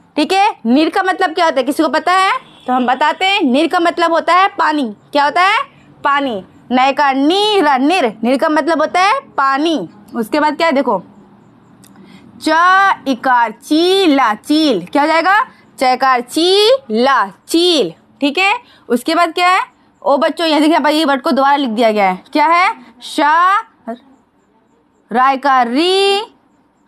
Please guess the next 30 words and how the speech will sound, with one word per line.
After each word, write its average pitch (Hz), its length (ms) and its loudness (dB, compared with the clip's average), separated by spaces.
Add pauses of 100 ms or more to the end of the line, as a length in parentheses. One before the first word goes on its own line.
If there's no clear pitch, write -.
(260)
फिर 277 160 0
रा, 269 280 2
क्या 262 180 -2
हो 277 40 2
जाएगा, 320 280 2 (180)
शरीर। 302 680 0 (360)
इस 285 140 2
बच्चों 320 280 -2
को 392 140 0 (120)
देखो 302 180 -2
बच्चों, 330 300 -2 (300)
इस 330 200 0
वर्ड 311 240 0
को 349 100 -2
हम 311 140 4
लोग 349 180 0
दोबारा 269 280 0
लिख 240 140 -2
दिए 202 140 -6
हैं, 190 160 -8 (300)
ठीक 277 140 0
है 339 80 0
बच्चों। 392 340 0 (300)
इस 294 160 2
वर्ड 320 200 0
को 349 100 0
हम 320 160 2
लोग 339 100 2
यहाँ 330 160 2
पर 359 240 2